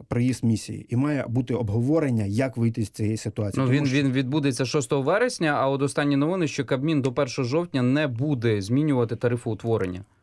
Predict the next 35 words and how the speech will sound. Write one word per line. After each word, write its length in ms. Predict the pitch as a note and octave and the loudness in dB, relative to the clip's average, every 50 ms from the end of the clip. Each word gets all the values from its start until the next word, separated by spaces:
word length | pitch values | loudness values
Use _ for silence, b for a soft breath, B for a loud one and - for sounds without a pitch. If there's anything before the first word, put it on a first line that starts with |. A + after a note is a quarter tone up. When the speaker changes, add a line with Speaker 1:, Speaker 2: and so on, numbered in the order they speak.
| _ - | _ -4
Speaker 1:
Так, 300 | - F#3+ C3+ A2 - - | -2 0 0 -2 -4 -4
е, 600 | D#3 C#3 C#3 C3+ C3+ C3+ C3 B2+ B2+ B2+ B2 A#2 - - | -2 -2 0 0 0 0 0 0 0 0 0 -2 -4 -4
ну, 160 | E3 G3 F#3 | -4 -4 -2
це 100 | - G3 | -2 -2
чисто 280 | - - G3+ - - D#3+ | -2 -2 -2 -2 -2 -4
технічне 460 | - C#3+ A#2 D#3 C#3+ A#2+ - - B2+ | -4 -2 0 0 0 0 0 -2 0
рішення, 360 | A#2 A#2+ G#2+ - B2 A2+ A2+ | 0 0 0 0 0 0 0
я 80 | A2+ A2 | 0 0
хочу 200 | A#2+ A2+ - A2+ | -2 -4 -6 -6
сказати, 360 | - - A#2+ A2 A2+ A#2 A2 | -6 -4 -4 -4 -2 -2 -2
тому 200 | - C#3+ D3 D3 | -2 0 0 0
що 120 | - D3+ | 0 2
не 100 | C#3+ D3 | 2 2
можна 260 | D3+ D#3+ D#3 B2+ C#3+ C3+ | 2 2 0 0 0 0
було 160 | C#3 C3+ C3 | 0 0 0
допустити, 640 | B2+ A#2+ - D3 A#2+ - - E3 D#3+ - - B2+ A2+ B B B B B - | 0 -2 -4 -6 -10 -6 -4 -6 -4 -2 -2 -4 -4 B B B B B -6
е, 240 | B2+ B2+ B2+ A#2+ A2+ - | -2 -2 0 -2 -2 -2
вакууму 560 | A#2 A2+ C#3 B2+ A#2+ - B2+ A2+ A2 A2 G2 | -2 0 0 0 0 0 0 0 0 0 -2
правового, 720 | - - B2 B2 A#2 A#2+ B2 A#2 A#2 A#2 A2 F#2+ G2 G2 B B B B B | -2 -2 0 2 2 4 4 4 4 2 2 0 -2 -6 B B B B B
тому 160 | - C3 C3+ | -2 -2 -2
що 120 | B2+ D3 A#2 | 0 -2 -2
першого 380 | - E3+ B2 A#2 - D3 C#3 | 0 0 0 0 -2 -2 0
вересня 320 | C3+ D3 C3+ B2+ - C#3 B2 | 0 0 -2 -2 -2 -2 -2
закінчувала 600 | A2+ B2+ A#2+ - C#3+ B2 - C3 B2+ B2 B2 B2 | -2 -2 0 0 -2 0 0 -2 -2 0 -2 -2
дія 260 | A#2+ B2 B2+ B2 A#2+ | 0 0 0 0 0
попередня, 540 | - C#3 A#2 - E3 F3+ G3 F#3+ F3+ F3 E3+ D#3+ D#3 - - | -2 -4 -4 -2 -2 -4 -4 -6 -4 -4 -4 -4 -4 -4 -6
е, 280 | D3 D3 D3 D3 C#3+ C3 | -6 -4 -4 -4 -4 -4
постанова, 640 | - D3 - - D#3 D3 D3 D3 C#3+ C3 B2+ B2+ | -4 -6 -4 -2 -2 0 2 2 2 0 -2 -4
ну, 140 | - - - | -4 -6 -8
в 200 | A#2 - - - | -8 -8 -12 -10
попередній 580 | - - C3 - D3+ C#3 C#3+ C#3 C3+ B2+ C3 B2+ | -4 -4 -2 -2 0 0 0 0 0 0 0 0
редакції, 540 | B2+ C3 B2+ B2+ A#2+ A#2 - - B2 A2+ B B B B B | 0 0 -2 -2 -4 -4 -4 -4 -4 -4 B B B B B
і 100 | - C#3 | 0 2
оцей, 560 | C#3+ D3 - - E3 D#3+ D3 C3+ C3 - - - | 2 2 0 0 0 2 2 2 0 -2 -6 -6
е, 180 | - A#2+ D#2 - | -6 -6 -6 -6